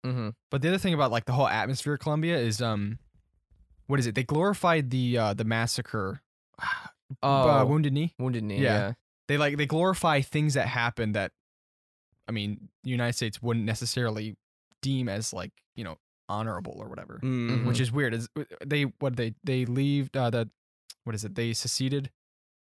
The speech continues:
Speaker 1: From the U S.
Speaker 2: Yeah,
Speaker 1: Yeah.
Speaker 2: at some point.
Speaker 1: Well, they also helped in the Boxer Rebellion. That's why they seceded, because they revealed that they actually had a weaponized flying city, and they shot a bunch of people in the Boxer Rebellion with the city.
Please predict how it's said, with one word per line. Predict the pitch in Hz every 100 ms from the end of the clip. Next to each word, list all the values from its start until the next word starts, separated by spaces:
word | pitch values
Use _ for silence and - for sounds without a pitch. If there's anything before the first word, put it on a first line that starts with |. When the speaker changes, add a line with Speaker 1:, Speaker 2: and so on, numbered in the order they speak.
| _
Speaker 1:
From | - 143
the | 120
U | 120 123
S. | 113 110 76 127 - _ -
Speaker 2:
Yeah, |
Speaker 1:
Yeah. | 117
Speaker 2:
at | 104
some | 120 110
point. | 104 98 101 _ _ _ _ -
Speaker 1:
Well, | 151
they | 139
also | 151 226 - 131 120 - -
helped | - 135 131
in | 131 123
the | 113
Boxer | 117 120 - 147
Rebellion. | 147 151 160 180 196 _ _ _ _ _ _
That's | 135 147 -
why | 156 156
they | 135
seceded, | - 127 - 131 110
because | 123 139 120 117 - _ _ _ _ -
they | 143
revealed | 139 127 139 127
that | 123
they | 127
actually | 127 131 -
had | 127
a | 123
weaponized | 123 120 127 143 151 135 120 117 117 113 _ _ _
flying | 127 131 135 135
city, | - 147 131 104 95 - _ _ _ -
and | 131
they | 131 123 123 _ _ _
shot | - 147 139
a |
bunch | 127 127
of | 120
people | 127 120
in | 120
the | 117
Boxer | 120 123 -
Rebellion | 98 113 120 92
with | 104 -
the |
city. | 117 127 113